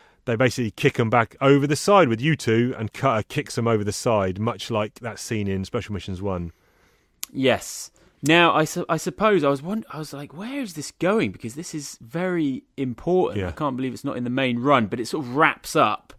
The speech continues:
Speaker 1: Wraps up
Speaker 2: and just kind
Speaker 1: very
Speaker 2: of
Speaker 1: quickly because Cobra Com-, Fred Seven was working on another battle suit, which he's now managed to get into.
Speaker 2: Yes.
Speaker 1: And, uh,
Speaker 2: Yeah.
Speaker 1: so now he's back in his guise as Cobra Commander.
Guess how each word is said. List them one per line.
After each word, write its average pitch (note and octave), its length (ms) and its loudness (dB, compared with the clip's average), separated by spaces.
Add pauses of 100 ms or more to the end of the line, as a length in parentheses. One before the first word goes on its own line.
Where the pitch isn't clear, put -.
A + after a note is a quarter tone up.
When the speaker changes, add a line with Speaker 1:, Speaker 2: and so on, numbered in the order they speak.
Speaker 1:
Wraps C#3+ 240 4
up C#3+ 120 0
Speaker 2:
and A#2 140 -2
just A#2+ 220 -4
kind C3+ 220 2
Speaker 1:
very E3 220 10
Speaker 2:
of - 60 -6
Speaker 1:
quickly B2 360 2
because A2+ 260 -2
Cobra D3 320 6
Com-, C3+ 180 -2
Fred E3 240 6
Seven A#2 520 6 (200)
was A2+ 140 -2
working C3+ 300 8
on A#2+ 120 4
another B2 360 8
battle B2+ 320 6
suit, G2+ 360 -2 (340)
which A2+ 160 -8
he's G#2+ 120 -4
now A2+ 120 4
managed G#2+ 260 0
to G2+ 60 -6
get G#2 180 -2
into. G2+ 500 -2 (1000)
Speaker 2:
Yes. - 360 -8
Speaker 1:
And, G2+ 320 0
uh, G2+ 280 0
Speaker 2:
Yeah. A#2 100 2
Speaker 1:
so G#2+ 60 0
now A2 180 0
he's G#2 160 -2
back A2+ 320 -2
in G#2+ 60 0
his G2 140 -2
guise G2+ 340 0
as F#2+ 120 -2
Cobra F#2+ 280 -4
Commander. F2+ 540 -2